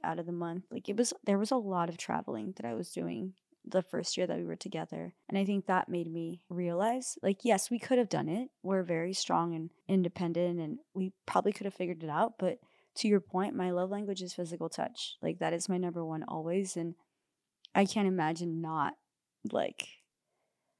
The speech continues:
you know, embracing you on, like,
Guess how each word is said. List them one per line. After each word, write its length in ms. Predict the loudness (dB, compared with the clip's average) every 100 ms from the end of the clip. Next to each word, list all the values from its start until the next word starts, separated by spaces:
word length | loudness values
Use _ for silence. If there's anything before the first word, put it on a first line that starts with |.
| _ _ _ -4
you 180 | 0 0
know, 260 | -2 -8 -6 4
embracing 500 | 6 6 4 0 0
you 240 | -4 -10 -10 0
on, 140 | 4
like, 220 | 4 2